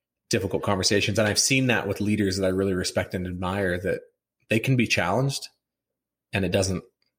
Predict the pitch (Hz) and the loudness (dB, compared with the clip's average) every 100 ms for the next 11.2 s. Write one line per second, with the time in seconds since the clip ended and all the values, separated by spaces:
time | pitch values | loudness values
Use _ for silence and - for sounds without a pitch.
0 | _ _ 92 80 82 - - - _ _ | _ _ -4 -2 -2 -4 -10 -16 _ _
1 | _ _ - 104 107 101 101 - - 104 | _ _ -2 0 0 0 2 2 0 0
2 | 101 92 90 - _ _ _ _ - 101 | 0 -2 -2 -12 _ _ _ _ -8 -2
3 | 113 101 95 92 92 - - _ _ _ | 0 0 0 -2 -6 -6 -14 _ _ _
4 | _ _ _ - 170 143 120 139 151 - | _ _ _ -4 2 4 4 2 2 0
5 | - 139 127 131 117 - 117 110 110 104 | 0 0 2 2 2 2 2 4 2 0
6 | - - _ _ _ _ 113 107 104 110 | -6 -20 _ _ _ _ -4 -2 0 2
7 | - 104 - - 101 92 87 - _ _ | 2 2 0 -2 2 2 0 -8 _ _
8 | _ _ _ - 98 90 - 95 101 95 | _ _ _ -4 -2 0 0 0 2 0
9 | 90 90 - _ _ _ _ _ _ - | 0 -2 -8 _ _ _ _ _ _ -2
10 | 110 104 92 98 90 98 95 95 95 95 | 0 0 0 0 0 0 0 0 2 2
11 | 92 - | 0 -4